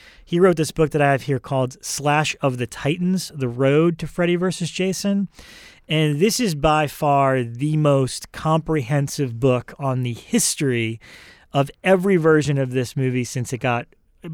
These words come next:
just since somebody said aloud, "We should do a Freddy versus Jason." Um, it says on the top, "One film, two horror icons, seventeen screenwriters."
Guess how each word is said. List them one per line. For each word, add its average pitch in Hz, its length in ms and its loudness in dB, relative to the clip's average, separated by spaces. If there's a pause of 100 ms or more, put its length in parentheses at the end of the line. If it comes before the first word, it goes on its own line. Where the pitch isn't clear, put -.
(120)
just 131 400 -6
since - 260 -2
somebody 139 280 0
said 139 200 -2
aloud, 120 360 -2
"We 117 100 -4
should 117 160 -8
do 117 140 -2
a - 20 -6
Freddy 117 240 -4
versus 110 340 -6
Jason." 107 480 -4 (440)
Um, 131 420 0
it 135 140 -2
says 160 180 4
on 156 80 2
the 135 80 0
top, 131 240 2
"One 156 220 2
film, 151 400 0
two 156 180 -2
horror 135 200 2
icons, 127 540 -2
seventeen 135 680 -2
screenwriters." 117 800 -6